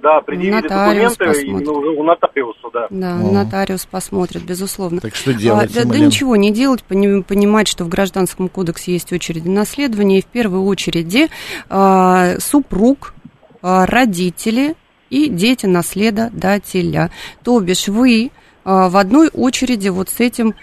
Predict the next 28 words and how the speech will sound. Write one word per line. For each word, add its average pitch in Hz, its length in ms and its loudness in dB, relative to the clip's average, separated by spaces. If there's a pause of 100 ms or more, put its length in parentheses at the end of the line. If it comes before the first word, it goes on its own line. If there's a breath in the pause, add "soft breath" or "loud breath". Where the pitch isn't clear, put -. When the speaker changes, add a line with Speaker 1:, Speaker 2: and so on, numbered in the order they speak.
(240 soft breath)
Speaker 2:
а, 175 200 0
новеньким 208 500 2
Speaker 3:
Мужем. 202 180 2
Speaker 2:
супругом, 165 460 -2
да, 165 180 -2
вот 160 180 -6
с - 80 -6
этим 202 220 0
супругом 165 520 -2
в - 60 -8
первой 220 320 0
очереди. 165 480 0
Соответственно, 208 680 0 (220)
по 247 120 0
наследству, 247 840 0 (360 loud breath)
а, 185 240 4
приобретаете, 202 1000 2
а, 170 380 -2
всю - 200 -2
наследственную 190 580 2
массу 254 360 2
и 190 100 0
делите 220 420 0
на 202 140 2
сколько - 320 -6
человек. 247 380 0
Давайте 185 360 0
сейчас - 300 -4